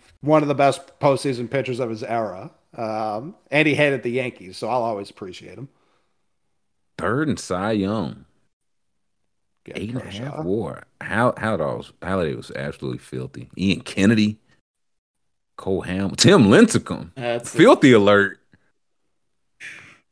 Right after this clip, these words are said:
Speaker 3: Oh, Yovani Gallardo. Oh, man, I remember. I, I think, was this the year the, the Brewers made the playoffs this year? They beat the Diamondbacks? I was at the game where they beat the Diamondbacks to win that, that series. That was
Speaker 2: Who
Speaker 3: fun.
Speaker 2: brought the luck?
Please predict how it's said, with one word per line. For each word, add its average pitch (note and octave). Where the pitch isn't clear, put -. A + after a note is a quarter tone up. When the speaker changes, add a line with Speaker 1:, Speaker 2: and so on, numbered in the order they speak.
Speaker 3:
Oh, C#3+
Yovani D3+
Gallardo. F3+
Oh, B2+
man, C#3
I D#3
remember. D3+
I, E3+
I F3
think, G#3
was F3
this G#3
the B3
year B3
the, G3+
the E3+
Brewers F3
made F#3+
the D3+
playoffs F#3
this C#3
year? C#3
They C3+
beat C#3+
the D#3
Diamondbacks? E3
I D3+
was E3
at E3+
the D3+
game D3+
where C#3+
they C3
beat C#3
the C#3+
Diamondbacks C3+
to C#3+
win C#3
that, C3
that A#2
series. -
That C3+
was C#3
Speaker 2:
Who A2+
Speaker 3:
fun. A2
Speaker 2:
brought D#2+
the E2
luck? G2